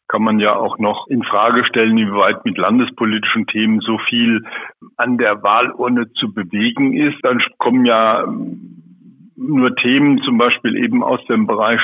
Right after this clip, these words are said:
Schule, ähm, und, und Wissenschaft noch, ähm, in Frage, die ein größeres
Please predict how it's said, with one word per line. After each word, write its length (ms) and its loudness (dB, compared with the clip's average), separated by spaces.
Schule, 400 0
ähm, 500 -2
und, 360 -4
und 280 -6
Wissenschaft 640 0
noch, 480 -2
ähm, 960 -2
in 160 0
Frage, 720 0
die 200 -2
ein 220 0
größeres 640 -2